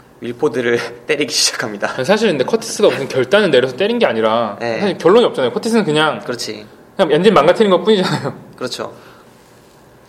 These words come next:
Speaker 1: 그래서 커티스는 중-, 그게 상황이 되게 화가 났고,
Speaker 2: 네, 그죠.
Speaker 1: 이거는 아니다라고 생각을 했던 것 같아요.
Speaker 2: 음.
Speaker 1: "이것은 아니다. 이것은 인간으로서 할 수 없다."
Speaker 2: 음,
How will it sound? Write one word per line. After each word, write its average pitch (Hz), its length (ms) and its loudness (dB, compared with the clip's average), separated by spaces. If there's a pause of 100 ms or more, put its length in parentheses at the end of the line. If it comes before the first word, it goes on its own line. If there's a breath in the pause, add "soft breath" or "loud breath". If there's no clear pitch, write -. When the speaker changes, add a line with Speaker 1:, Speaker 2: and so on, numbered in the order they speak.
(280 loud breath)
Speaker 1:
그래서 147 160 -12
커티스는 202 460 -4
중-, 139 240 -10
그게 165 300 0
상황이 190 320 -2
되게 139 540 -2 (400)
화가 240 240 -2
났고, 123 540 -6
Speaker 2:
네, 123 260 2
그죠. 113 340 -6
Speaker 1:
이거는 196 380 0
아니다라고 131 480 -2
생각을 131 260 -6
했던 135 220 -10
것 110 60 -6
같아요. 110 340 -12
Speaker 2:
음. 120 200 -6
Speaker 1:
"이것은 180 360 0
아니다. 113 200 0
이것은 170 340 0
인간으로서 135 540 -2
할 147 60 -2
수 - 100 -6
없다." - 300 -10 (140)
Speaker 2:
음, 123 240 -10